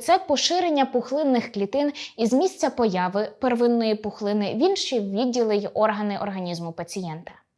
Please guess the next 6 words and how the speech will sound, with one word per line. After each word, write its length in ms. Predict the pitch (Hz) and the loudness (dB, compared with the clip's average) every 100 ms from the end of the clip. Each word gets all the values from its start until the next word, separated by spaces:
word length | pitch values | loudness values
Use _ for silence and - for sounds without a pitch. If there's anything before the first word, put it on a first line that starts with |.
| - - - - | -20 -18 -12 -4
Є 300 | 202 262 240 | 6 6 6
два 260 | 220 370 | 4 2
основні 480 | 403 285 254 247 294 | 2 -2 -2 0 0
шляхи 400 | - 220 220 311 | -2 -4 -4 -4
поширення 640 | 311 233 - 220 214 208 | -4 -4 -4 -4 -2 -2
метастазів: 720 | 196 196 262 - 190 170 160 | -2 -4 -6 -2 -2 -2 -6